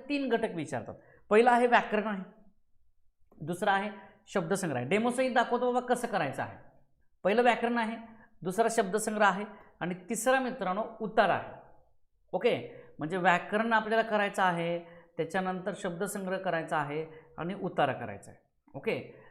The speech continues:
आता पॅसेज जो असतो ना मित्रांनो, ते शंभर टक्के ते मार्क मिळतात. म्हणजे पॅसेज आपलं सिसॅटसारखं अजिबात नसतं. पॅसेज जो असतो तो समान एक सामान्य काठिण्य पातळीचा पॅसेज असतो,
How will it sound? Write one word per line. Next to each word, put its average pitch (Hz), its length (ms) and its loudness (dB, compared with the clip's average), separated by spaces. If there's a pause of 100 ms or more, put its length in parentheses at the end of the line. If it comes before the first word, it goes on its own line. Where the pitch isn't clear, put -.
आता 190 220 4 (500)
पॅसेज 185 360 6
जो 240 140 2
असतो 269 260 2
ना 269 60 0
मित्रांनो, 240 420 0
ते 247 180 -8 (380)
शंभर 226 300 -2
टक्के 240 240 0
ते 233 100 -2
मार्क 202 280 2
मिळतात. 147 300 -4 (680)
म्हणजे 151 200 -6
पॅसेज 196 380 2
आपलं 226 260 2 (340)
सिसॅटसारखं 233 580 0
अजिबात 185 380 0
नसतं. - 360 -6 (800)
पॅसेज 165 360 2
जो 247 140 0
असतो 226 400 2 (120)
तो 262 140 4
समान 233 600 -2 (280)
एक 190 180 -10
सामान्य 208 580 -4
काठिण्य 208 420 -6
पातळीचा 170 380 -6
पॅसेज 180 340 -8
असतो, - 300 -6